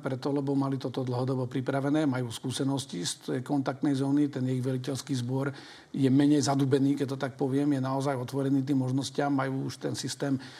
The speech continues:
rozhodovania, majú delegovanú právomoc tým menším jednotkám, lebo Ukrajina vedie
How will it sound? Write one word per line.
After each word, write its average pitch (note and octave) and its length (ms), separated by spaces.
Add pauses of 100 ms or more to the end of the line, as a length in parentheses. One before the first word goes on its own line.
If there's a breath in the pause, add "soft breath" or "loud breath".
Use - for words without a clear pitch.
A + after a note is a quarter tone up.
(120 loud breath)
rozhodovania, C#3+ 640
majú C#3 160
delegovanú C3+ 560
právomoc C3+ 480
tým C#3 240
menším C#3 240
jednotkám, C#3 400
lebo B2 160
Ukrajina D3+ 400
vedie C#3+ 320